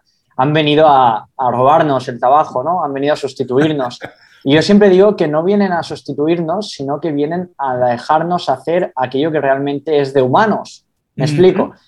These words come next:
Speaker 1: Es decir, la tecnología viene a hacer aquello que es más rutinario,
Speaker 2: Claro.
Speaker 1: que se puede automatizar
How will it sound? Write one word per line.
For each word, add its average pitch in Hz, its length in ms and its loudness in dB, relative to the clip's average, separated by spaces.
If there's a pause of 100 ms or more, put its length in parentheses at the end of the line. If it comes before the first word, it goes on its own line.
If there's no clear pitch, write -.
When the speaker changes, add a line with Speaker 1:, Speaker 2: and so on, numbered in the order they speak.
(140)
Speaker 1:
Es 143 80 -4
decir, 160 240 0
la 139 140 2
tecnología 143 460 0
viene 175 140 -2
a 160 40 -2
hacer 170 360 -4 (220)
aquello 147 520 2
que 156 100 -2
es 143 80 0
más 160 220 2
rutinario, 139 640 0 (100)
Speaker 2:
Claro. 110 220 -12
Speaker 1:
que 139 40 -6
se 127 140 -4
puede 151 160 2
automatizar 151 800 2